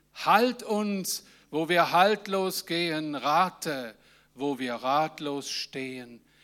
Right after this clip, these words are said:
Sprich du, wo wir sprachlos flehen. Amen.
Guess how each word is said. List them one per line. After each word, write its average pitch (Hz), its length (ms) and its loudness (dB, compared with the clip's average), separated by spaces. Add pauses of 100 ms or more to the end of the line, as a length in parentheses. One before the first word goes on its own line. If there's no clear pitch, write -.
(120)
Sprich - 680 -6
du, 180 420 -2 (720)
wo 135 220 0
wir 123 180 -4
sprachlos 139 1040 0
flehen. 127 720 -6 (1500)
Amen. 151 720 2